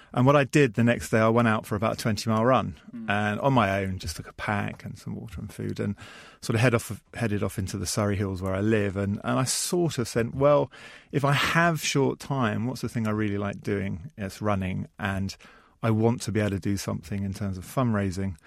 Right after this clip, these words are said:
Speaker 1: So I sort of married two t-, t-, together, and a couple of friends also said, "That's a good idea," and kind of helped me fashion that, and helped me fashion that sort of two,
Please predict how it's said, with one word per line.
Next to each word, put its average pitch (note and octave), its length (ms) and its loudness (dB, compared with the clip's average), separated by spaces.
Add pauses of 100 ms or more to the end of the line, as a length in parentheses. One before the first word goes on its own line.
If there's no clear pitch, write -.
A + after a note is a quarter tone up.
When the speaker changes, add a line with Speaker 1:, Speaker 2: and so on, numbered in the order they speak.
(300)
Speaker 1:
So - 120 -2
I A2+ 40 2
sort B2+ 480 4
of G#2 280 0 (120)
married G#2 480 0
two G#2+ 180 -2
t-, - 200 -6 (180)
t-, - 160 -18 (100)
together, G#2+ 680 2
and G#2 240 2 (580)
a - 40 -10
couple B2 240 2
of G#2+ 80 0
friends A2 360 2
also G#2+ 420 2
said, - 240 -4
"That's - 300 0
a G#2+ 60 -2
good G2 200 -2
idea," G2 480 -2
and F#2 180 -6
kind - 180 -6
of - 60 -10
helped G#2+ 160 -4
me G#2+ 100 -4
fashion G2 520 -4
that, G2 120 -4
and G2 80 -4
helped G#2 200 -4
me G#2+ 60 -4
fashion G2 420 -4
that G2 180 -6
sort G2+ 260 -6
of G2+ 160 -8 (600)
two, - 220 -6